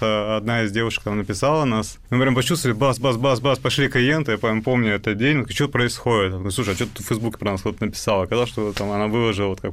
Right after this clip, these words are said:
как прикольно. Она взяла у нас роллы, как ей все понравилось. Это нас очень сильно драйвило. То есть то, что вот люди на-, начали нас там узнавать, а, это прям подцепляло. Во-, второй момент, мы поняли, что зоны очень узкие, которые Delivery Яндекс дает, и чтобы ее расширить, нужно нанимать своих курьеров.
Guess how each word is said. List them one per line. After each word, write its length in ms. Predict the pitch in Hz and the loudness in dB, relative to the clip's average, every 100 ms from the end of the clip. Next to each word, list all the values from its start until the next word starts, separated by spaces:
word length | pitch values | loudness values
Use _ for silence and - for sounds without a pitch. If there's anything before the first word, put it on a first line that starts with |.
| - | -6
как 180 | 107 101 | -6 -4
прикольно. 520 | - - 113 104 95 - - | -4 0 0 0 -4 -10 -14
Она 300 | 101 101 104 | -10 -4 -2
взяла 220 | 107 110 107 | 0 0 0
у 40 | |
нас 180 | 104 - | 0 0
роллы, 240 | 117 110 101 | 0 0 -2
как 140 | 98 | -4
ей 60 | 101 | -4
все 160 | - | -4
понравилось. 680 | 104 104 113 180 160 113 - - - - - | -2 0 2 2 2 -2 -6 -18 -20 -20 -6
Это 160 | 127 131 | -2 0
нас 140 | 123 | 0
очень 140 | 131 - | 0 0
сильно 240 | 117 101 | 0 0
драйвило. 400 | 98 98 98 104 104 - | 2 2 0 -4 -12 -8
То 80 | 107 | -6
есть 100 | - | -4
то, 100 | 107 | -6
что 180 | - 107 | -2 -4
вот 140 | 98 | -2
люди 160 | 113 101 | -2 -2
на-, 180 | 101 101 | -4 -4
начали 280 | 110 107 | -4 -2
нас 120 | 107 98 | -4 -2
там 180 | 110 101 | -2 -2
узнавать, 560 | 98 110 160 185 - - | -2 0 0 -2 -8 -6
а, 260 | 104 104 | -4 -4
это 100 | 110 - | -6 -4
прям 220 | 113 104 | -4 -2
подцепляло. 640 | 113 - 110 113 107 98 95 - - - - - 127 | -4 -6 -4 0 0 0 -6 -16 -20 -20 -20 -8 -6
Во-, 80 | |
второй 200 | 127 127 | 0 2
момент, 240 | 156 165 139 | 2 2 0
мы 80 | 127 | 0
поняли, 220 | 143 135 | 2 2
что 160 | 127 | 0
зоны 220 | 120 143 123 | 2 2 2
очень 240 | 120 127 | 2 0
узкие, 400 | 220 - 110 107 - - - | 0 -2 -4 -4 -10 -20 -8
которые 320 | - 107 110 107 | -6 -2 0 0
Delivery 340 | 117 120 110 | 2 2 2
Яндекс 320 | 110 110 98 | 2 0 0
дает, 400 | 107 110 104 98 - - | -2 0 -2 -4 -14 -12
и 580 | - 107 107 107 104 - | -6 -4 -2 -4 -4 -4
чтобы 240 | - 113 | -6 -2
ее 80 | 117 | 0
расширить, 360 | 113 - 170 - | 0 0 0 0
нужно 180 | 107 107 | -2 0
нанимать 340 | 117 117 107 | 0 0 0
своих 240 | 120 110 | -2 -2
курьеров. 420 | - 110 135 220 | -2 0 0 0